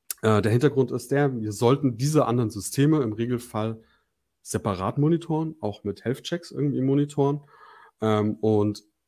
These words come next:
wenn was schief läuft in unserem System, dann wollen wir eigentlich genau sehen, an welcher Stelle es schief läuft. Wenn wir jetzt aber in unserer api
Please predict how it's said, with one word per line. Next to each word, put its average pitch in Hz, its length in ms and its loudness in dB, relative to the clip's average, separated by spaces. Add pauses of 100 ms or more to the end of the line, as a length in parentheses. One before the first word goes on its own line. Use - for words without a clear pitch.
(500)
wenn 123 500 6
was 123 220 2
schief 208 340 0
läuft 170 320 4
in 135 100 0
unserem 123 320 0
System, 123 440 0
dann 110 180 2
wollen 123 220 2
wir 110 80 2
eigentlich 123 340 0
genau 117 300 0
sehen, 117 260 -2
an 107 160 -2
welcher 107 240 -6
Stelle 123 320 -2
es - 160 -10
schief - 320 -16
läuft. - 300 -20 (400)
Wenn 117 180 4
wir 117 80 4
jetzt 117 200 2
aber 135 480 6
in 123 100 4
unserer 143 420 2
api 123 460 0